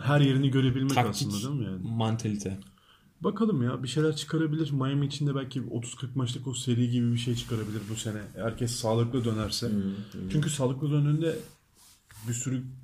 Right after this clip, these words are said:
Speaker 1: alternatifi olacak Miami'nin kadrosunda.
Speaker 2: Ya evet.
Speaker 1: Yani ne bileyim, şut
Speaker 3: Ama
Speaker 1: atan,
Speaker 3: hep belli
Speaker 1: şut
Speaker 3: bir
Speaker 1: atan
Speaker 3: seviyede
Speaker 1: bench-,
Speaker 3: alternatifler.
Speaker 1: ama mesela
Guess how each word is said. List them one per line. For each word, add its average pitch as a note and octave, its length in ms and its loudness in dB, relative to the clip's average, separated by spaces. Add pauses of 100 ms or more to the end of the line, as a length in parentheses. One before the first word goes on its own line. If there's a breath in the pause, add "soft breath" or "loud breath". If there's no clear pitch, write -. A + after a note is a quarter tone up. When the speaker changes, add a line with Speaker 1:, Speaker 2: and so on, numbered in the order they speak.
(300)
Speaker 1:
alternatifi A2 460 -2
olacak A#2+ 400 0
Miami'nin F#2+ 320 -6
kadrosunda. F#2+ 540 -10 (500)
Speaker 2:
Ya F3 320 -2
evet. - 360 2 (760)
Speaker 1:
Yani A2 180 2
ne A#2+ 60 2
bileyim, C3 220 2 (160)
şut - 220 -4
Speaker 3:
Ama A3+ 140 4
Speaker 1:
atan, G3 100 6
Speaker 3:
hep G#3 180 6
belli E3+ 120 6
Speaker 1:
şut F#3+ 80 4
Speaker 3:
bir G3+ 60 6
Speaker 1:
atan D3+ 160 6
Speaker 3:
seviyede A#2+ 320 6
Speaker 1:
bench-, G2 180 6
Speaker 3:
alternatifler. F#2+ 920 -2
Speaker 1:
ama E3+ 100 0
mesela G#3+ 300 0